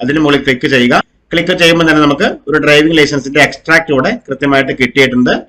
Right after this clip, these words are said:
ഇതാണ് നമ്മുടെ ഡ്രൈവിംഗ് ലൈസൻസിന്റെ എക്സ്ട്രാക്ട്. ഇത് കസ്റ്റമർക്ക് പ്രിന്റ് എടുത്തിട്ട് നമുക്ക് കൊടുക്കാവുന്നതാണ്. ഇവിടെ നമുക്ക് പ്രിന്റർ ഓപ്പൺ ചെയ്തിട്ട് നമുക്ക് കസ്റ്റമർക്ക്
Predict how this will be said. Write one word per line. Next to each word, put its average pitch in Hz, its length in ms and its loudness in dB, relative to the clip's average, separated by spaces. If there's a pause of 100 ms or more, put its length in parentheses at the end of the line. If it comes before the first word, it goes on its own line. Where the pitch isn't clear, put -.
ഇതാണ് 139 280 -2
നമ്മുടെ 135 200 -2 (100)
ഡ്രൈവിംഗ് 135 320 0
ലൈസൻസിന്റെ 127 420 -6
എക്സ്ട്രാക്ട്. 127 360 -4
ഇത് 185 80 0 (260)
കസ്റ്റമർക്ക് 151 500 -2 (140)
പ്രിന്റ് 143 280 0
എടുത്തിട്ട് 135 340 -4
നമുക്ക് 127 240 -2 (120)
കൊടുക്കാവുന്നതാണ്. 127 420 0 (200)
ഇവിടെ 147 140 0 (160)
നമുക്ക് 143 240 -2
പ്രിന്റർ 143 320 2
ഓപ്പൺ 139 240 0
ചെയ്തിട്ട് 139 300 0 (160)
നമുക്ക് 139 220 -2 (100)
കസ്റ്റമർക്ക് 139 420 -2